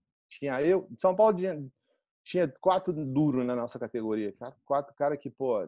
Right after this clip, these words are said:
semifinal, um, se um tirava, tu já sabia quem que era a final. Então era eu, o Macaco, tinha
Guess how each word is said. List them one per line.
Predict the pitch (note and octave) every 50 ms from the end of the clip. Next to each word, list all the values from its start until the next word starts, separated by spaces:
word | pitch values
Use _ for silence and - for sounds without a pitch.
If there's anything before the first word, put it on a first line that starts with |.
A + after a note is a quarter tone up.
| -
semifinal, | _ - C#3+ C#3+ D#3+ D3+ - C3+ D3 D3+ D#3 D#3
um, | E3+ F3+ F3
se | - - - E3+ E3 E3 D3+ D3
um | D#3 E3 E3+
tirava, | - - D#3 D3+ D3+ E3 D#3+
tu | D#3+ D3+
já | D3+ D#3+
sabia | D#3 - D3+ D3 C#3+ D3
quem | C#3+ D3+ C#3+
que | A#2+ C#3+
era | C#3 C3+
a | C3
final. | - C#3+ C3+ A#2+ A2 F#2+ E2+ - _ _ _ _ _ _ _ _ _ _ _ _
Então | - A#2+ B2
era | B2+ B2 A#2 A#2 C3
eu, | D#3 F#3 G3 F3+
o | F3 E3 D3+ C#3 C3 B2 - - A#2
Macaco, | A#2+ B2 A#2+ A#2+ - - D3+ D3+ D3+ D3 C#3+ B2+
tinha | - - C3+